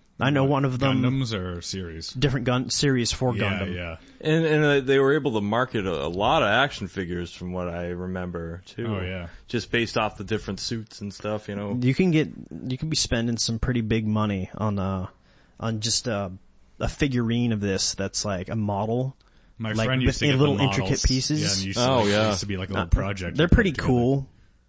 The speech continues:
Speaker 1: You'd need, like, a decent amount of space to have them, but they look awesome.
Speaker 2: Mm-hmm.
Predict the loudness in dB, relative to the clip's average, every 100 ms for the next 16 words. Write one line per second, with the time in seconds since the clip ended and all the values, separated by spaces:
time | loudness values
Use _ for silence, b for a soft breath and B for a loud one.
0 | _ _ _ 0 2 4 4 2 0 0
1 | 0 0 0 0 0 0 0 0 -2 -2
2 | 0 0 -2 -4 -4 -2 -2 -2 -6 -4
3 | -6 -8 -10 -6 -4 -6